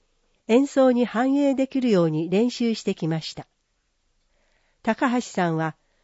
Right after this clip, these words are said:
前回の銅賞から一つ前進できて嬉しいです。今後は他の楽器についても学び、たくさんの人と一緒に演奏することを楽しみたいです。学校の音楽会や合唱で伴奏ができるように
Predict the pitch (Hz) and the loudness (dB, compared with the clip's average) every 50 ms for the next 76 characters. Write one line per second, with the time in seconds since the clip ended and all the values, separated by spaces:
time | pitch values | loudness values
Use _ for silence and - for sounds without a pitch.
0 | _ _ _ _ _ _ _ - 170 190 277 311 302 302 - 240 220 202 180 170 | _ _ _ _ _ _ _ -8 0 2 2 2 2 0 -2 0 0 2 2 2
1 | 170 170 160 202 220 233 - - 220 208 202 - 208 185 185 190 - - - 302 | 0 0 2 2 2 0 2 0 0 0 0 0 -2 -2 -2 -2 -4 -4 -4 -4
2 | 277 - 180 180 208 220 240 - - 233 233 220 202 214 208 - - - 151 151 | -4 -2 -2 0 0 0 0 0 -2 -2 -2 0 0 -2 -4 -4 -6 -4 -2 -2
3 | 165 180 220 - - 240 214 160 131 156 139 - - - _ _ _ _ _ _ | 0 -2 -2 -2 -2 -4 -2 -2 -4 -6 -8 -10 -16 -20 _ _ _ _ _ _
4 | _ _ _ _ _ _ _ _ _ _ _ _ _ _ _ - 247 254 254 247 | _ _ _ _ _ _ _ _ _ _ _ _ _ _ _ 2 2 4 4 4
5 | 247 240 226 226 208 - _ _ _ _ _ _ _ - 294 285 254 208 165 175 | 4 4 4 4 2 -2 _ _ _ _ _ _ _ -2 0 0 2 2 0 -2
6 | 180 - - - 262 262 277 247 - 277 262 233 - - 170 160 156 151 160 160 | -4 -4 -4 -2 0 0 0 0 0 0 0 0 0 0 0 0 0 0 0 -2
7 | 165 170 165 156 151 147 - _ _ _ _ _ _ _ _ _ - 214 214 - | -2 -2 -2 -2 -4 -6 -6 _ _ _ _ _ _ _ _ _ -4 -4 -4 -4
8 | - - 320 311 294 262 226 202 185 - - 226 214 - 180 180 185 - - - | -4 -2 0 0 2 2 0 -2 -2 -2 -2 -2 0 0 0 0 0 0 0 0
9 | 220 208 208 214 214 226 254 240 - 262 254 254 254 - 226 214 226 - - 208 | 2 2 2 2 2 2 0 0 2 2 2 2 2 0 -2 -2 0 -2 -2 -2
10 | - 202 180 170 165 180 175 185 214 - - 233 226 220 208 - 202 196 165 143 | 0 2 2 2 0 0 -2 -2 -2 -2 -2 0 0 0 0 -2 -2 -2 -2 -2
11 | 151 143 - - - _ _ _ _ _ _ _ _ _ _ _ _ _ _ _ | -4 -6 -8 -12 -18 _ _ _ _ _ _ _ _ _ _ _ _ _ _ _
12 | _ _ _ _ _ _ _ _ _ _ - 175 202 202 - - - 262 269 277 | _ _ _ _ _ _ _ _ _ _ -4 -2 -2 -2 -2 -2 0 2 4 4
13 | 277 254 269 254 233 247 254 262 254 262 262 - - _ - 185 180 165 160 156 | 6 6 6 6 6 4 4 2 2 0 -2 -4 -6 _ -2 0 0 0 0 -2
14 | 156 - 180 180 180 - - - 240 233 220 214 208 190 175 202 226 254 254 - | -2 -2 -2 -4 -4 -4 -2 0 0 2 2 0 0 0 0 0 0 0 0 0
15 | 262 254 247 240 240 202 220 214 - 247 220 226 196 175 165 156 151 151 151 - | 2 2 2 2 0 0 -2 -2 -2 -2 0 2 4 4 4 2 0 -2 -2 -4